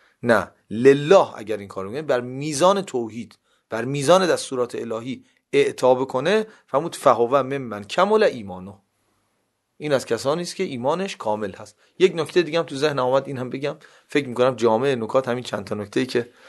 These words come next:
عرض کردم باشه، حالا شاید نکات دیگه باز برسه به ذهن. یک نکته دیگه هم که وجود داره اینه که این حب و بغض و عملی که صادر از حب و بغضه،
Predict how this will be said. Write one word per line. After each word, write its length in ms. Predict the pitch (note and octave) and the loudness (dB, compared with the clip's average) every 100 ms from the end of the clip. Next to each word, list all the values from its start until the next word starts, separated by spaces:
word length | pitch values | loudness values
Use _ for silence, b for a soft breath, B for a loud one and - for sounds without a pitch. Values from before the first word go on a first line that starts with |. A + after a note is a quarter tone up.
| B B | B B
عرض 220 | A2 G#2+ - | 0 0 6
کردم 380 | G#2 G2+ A#2+ | 6 6 2
باشه، 240 | F#2+ E2+ G2 | 2 -4 -6
حالا 120 | G#2 | -6
شاید 280 | - B2+ A#2 | 0 0 0
نکات 240 | G#2+ A#2+ | 0 0
دیگه 160 | A#2 A#2 | 2 2
باز 240 | A2+ A2+ - | 4 2 -2
برسه 320 | A2+ G2 - | 0 2 -2
به 60 | F2 | -8
ذهن. 260 | F2 E2+ _ B B B B B | -8 -12 _ B B B B B
یک 160 | C#3 E3 | 4 4
نکته 280 | D3 C3+ E3+ | 4 2 2
دیگه 200 | C#3+ C#3+ | 2 0
هم 80 | D3+ | 0
که 100 | B2+ | -2
وجود 280 | G#2+ G#2+ G#2+ | -6 -8 -2
داره 160 | C3 | -2
اینه 120 | D#3+ C#3+ | -2 -2
که 220 | A2 - b b b | -4 -4 b b b
این 240 | G#3 G3 | 4 4
حب 540 | A2+ - F3 F3+ A2+ A#2 | 2 4 8 8 4 -4
و 80 | |
بغض 640 | A2+ C3 E3+ G3+ G#3+ F3+ E3 - _ _ _ _ _ _ _ _ - - - - - - - - _ A2+ A2+ C#3 | -2 2 4 2 0 -8 -12 -16 _ _ _ _ _ _ _ _ -20 -20 -20 -20 -20 -20 -20 -20 _ -10 2 4
و 140 | G#3+ - | 4 2
عملی 480 | D#3 E3+ A#3+ A3+ G#3 | 0 2 2 0 -6
که 180 | - | -8
صادر 460 | G#3 - C#3 C#3 G#3 | -6 0 0 4 4
از 180 | F#3 C3+ | 4 2
حب 240 | B2 A#2 | -8 -8
و 60 | A2+ | -8
بغضه، 420 | A#2+ G2+ F#2+ F2 | -6 -6 -10 -20